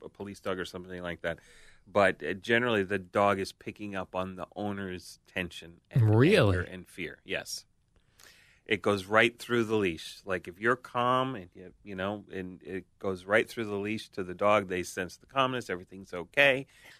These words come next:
Speaker 1: They sense you are afraid or angry.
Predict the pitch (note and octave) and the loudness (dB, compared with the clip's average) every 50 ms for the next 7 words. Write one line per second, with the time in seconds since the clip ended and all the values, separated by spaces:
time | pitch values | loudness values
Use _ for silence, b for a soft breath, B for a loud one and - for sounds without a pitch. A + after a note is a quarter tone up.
0 | b b b b - F#2+ G2 F#2+ F#2 - - A2 G#2+ G#2+ G2+ - - G#2 G2+ G2 | b b b b -4 0 2 2 2 0 -2 -2 -2 -2 -2 -6 -10 -10 -8 -8
1 | - - G2 F#2+ F2 E2 F#2 - - - A#2+ B2+ C#3+ E3+ F#3 G3 F3+ - _ _ | -6 -2 -2 0 0 -2 -2 -6 -4 2 4 4 4 4 2 -2 -4 -8 _ _
2 | _ _ _ _ _ _ _ - E2+ E2+ E2 F#2+ A#2 C3+ C#3 C3+ D#3 E3+ F3+ F#3 | _ _ _ _ _ _ _ -16 -12 -8 -6 -6 -4 -6 -4 -2 0 2 2 2
3 | F3 | 0